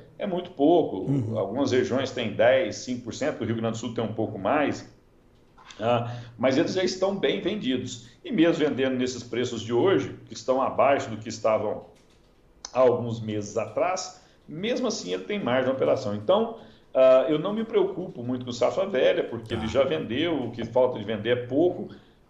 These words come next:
Speaker 1: Ah, se ele tomar a decisão de não vender agora, aí, aí sim ele tá tomando um risco muito grande pro ano que vem, porque tem várias incertezas na mesa.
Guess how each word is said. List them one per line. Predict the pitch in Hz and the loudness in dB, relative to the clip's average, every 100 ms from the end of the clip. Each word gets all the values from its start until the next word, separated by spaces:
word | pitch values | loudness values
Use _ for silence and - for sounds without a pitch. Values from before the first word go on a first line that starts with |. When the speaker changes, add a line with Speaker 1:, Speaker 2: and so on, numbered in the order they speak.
| - | -2
Speaker 1:
Ah, | 117 120 120 120 117 113 - | 2 4 6 4 4 0 -6
se | - | 0
ele | 143 143 | 0 4
tomar | 151 143 | 2 4
a | |
decisão | 139 135 131 127 | 0 -2 -2 -4
de | 123 | -2
não | 131 160 | 0 0
vender | - 123 123 | 0 -2 0
agora, | 113 101 139 156 123 - | 0 2 4 4 2 0
aí, | 131 123 190 147 107 - | -2 -2 -4 -6 -6 -6
aí | 131 - | -4 -6
sim | - 123 | -6 -4
ele | 120 | -4
tá | 117 | -4
tomando | 117 117 120 | -2 -2 -2
um | |
risco | 110 120 117 110 | -2 -2 -2 -4
muito | 104 117 117 | -4 -4 0
grande | 107 113 | 2 2
pro | 110 | 2
ano | 113 | 0
que | 107 | 0
vem, | 113 143 | -2 -2
porque | - | -2
tem | - 123 | -4 0
várias | 110 127 104 | 4 4 4
incertezas | 139 - 131 - 104 110 113 | -4 -4 -4 -4 -6 -8 -4
na | 139 | -2
mesa. | 135 90 | -2 -4